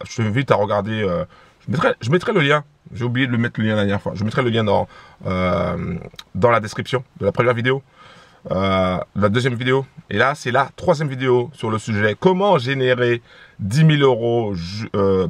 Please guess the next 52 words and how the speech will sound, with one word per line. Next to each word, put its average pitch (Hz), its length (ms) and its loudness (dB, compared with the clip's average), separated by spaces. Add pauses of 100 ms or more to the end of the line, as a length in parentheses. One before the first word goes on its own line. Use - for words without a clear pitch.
par 117 220 0
mois. 117 300 2 (460)
Euh, 90 140 2 (180)
dix 107 120 2
mille 127 140 6
euros, 131 260 6
c'est 107 200 -2
un 107 80 4
exemple. 120 380 0
Ça 101 80 -6
peut 110 120 0
être 95 80 -2
cinq - 280 -2
mille 139 160 2
euros, 143 220 2
ça - 100 -6
peut 107 120 -4
être 98 60 -4
dix 110 120 -4
mille 131 140 2
euros, 131 260 6
vingt 110 180 2
mille 127 160 -2
euros, 131 300 2
cinquante 113 320 -4
mille 123 120 2
euros, 123 760 4
peu 117 120 0
importe. 147 360 2 (500)
C'est 135 100 -10
toujours 160 180 4
le 156 60 0
même 147 120 2
principe. - 240 -12 (400)
Comment 202 480 2 (160)
générer, 113 720 -2 (640)
euh, 98 240 4
ces - 180 -2
dix 107 220 2
mille 107 160 4
euros ? 87 160 0 (1500)
Il - 60 -10
y - 20 -4
a 170 40 -4
une 190 60 -4
chose 202 200 -8
que 170 80 -8
tu 160 80 -8
dois 151 120 -2
comprendre 135 280 -8
aussi, 185 260 -6
c'est 160 480 -4